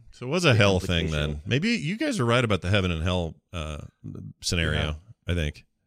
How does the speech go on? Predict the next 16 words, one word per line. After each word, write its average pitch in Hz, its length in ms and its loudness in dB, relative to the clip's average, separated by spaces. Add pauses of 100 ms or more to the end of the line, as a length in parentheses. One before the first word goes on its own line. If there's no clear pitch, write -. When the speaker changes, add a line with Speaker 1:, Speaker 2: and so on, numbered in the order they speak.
(160)
Speaker 1:
Never 151 280 6
occurred 139 260 6
to 117 60 2
me, 87 120 0
but 87 80 4
Speaker 2:
Right. 85 60 0
Speaker 1:
now 104 360 2
after 101 220 0
we've 90 140 2
sussed - 320 2
this - 160 -2
out, 80 200 2
I 73 60 0
think 80 180 -6
you're 67 120 -8
right. 64 180 -8